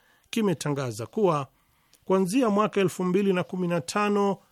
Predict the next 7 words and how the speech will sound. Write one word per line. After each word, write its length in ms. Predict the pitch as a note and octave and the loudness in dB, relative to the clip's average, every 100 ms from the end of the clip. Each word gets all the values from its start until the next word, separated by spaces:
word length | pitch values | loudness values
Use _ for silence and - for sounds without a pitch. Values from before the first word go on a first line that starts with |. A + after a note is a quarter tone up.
| _ _ _ | _ _ _
hadi 560 | C#3 - F3 G#3 F3 G3 | -6 0 2 2 2 0
elfu 420 | F#3+ F#3+ - F3+ | 2 2 0 -2
mbili 540 | F3+ F#3 F#3 F3+ E3+ F3+ | 0 2 2 0 -2 -2
na 300 | F3 F3 E3 | -2 -2 -4
kumi 280 | - F3 | -4 -2
na 120 | E3+ E3 | -2 -2
tisa, 580 | - F#3 - C3+ B2 | -2 -4 -4 -6 -8